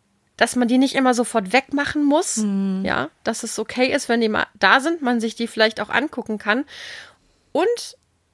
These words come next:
Speaker 1: eben auch einüben kann, also was du gerade gesagt hast, ne, ist ja eine, das ist ja eine der Kernerkenntnisse meiner letzten Jahre,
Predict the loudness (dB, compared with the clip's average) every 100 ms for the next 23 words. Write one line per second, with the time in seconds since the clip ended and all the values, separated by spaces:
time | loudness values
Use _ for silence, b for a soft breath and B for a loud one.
0 | _ 0 0 0 0 2 2 0 -14 _
1 | _ 2 4 2 0 -2 -2 -2 -6 0
2 | 0 0 -2 -8 _ _ _ _ _ -18
3 | -8 -6 -4 -4 -2 2 2 2 2 2
4 | 2 -2 -2 -4 -2 0 2 2 2 2
5 | 0 b b b -8 -4 0 0 0 -2
6 | -6 0 4 6 6 4 -2 _ -8 2
7 | 2 2 -4 -4 -4 -4 -4 -2 0 0
8 | -2 -6 -4 2 2 4 2 0